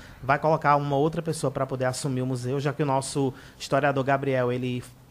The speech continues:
ele foi agora dar aulas na rede pública do município.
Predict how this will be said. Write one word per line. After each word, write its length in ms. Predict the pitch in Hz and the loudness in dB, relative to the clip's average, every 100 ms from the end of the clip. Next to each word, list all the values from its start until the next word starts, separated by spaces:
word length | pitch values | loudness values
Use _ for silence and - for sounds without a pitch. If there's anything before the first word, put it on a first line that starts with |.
| - | -16
ele 220 | 127 123 | -10 -10
foi 240 | - 135 131 | -6 -2 0
agora 380 | 127 123 120 | 0 0 -2
dar 140 | 117 139 | 0 2
aulas 420 | 123 156 160 127 | 4 4 2 -2
na 160 | 127 120 | -2 -4
rede 180 | 120 | -4
pública 320 | - 127 131 127 | -4 -6 -6 -6
do 100 | 127 | -4
município. 560 | 123 131 - 143 - | -6 -6 -6 -6 -8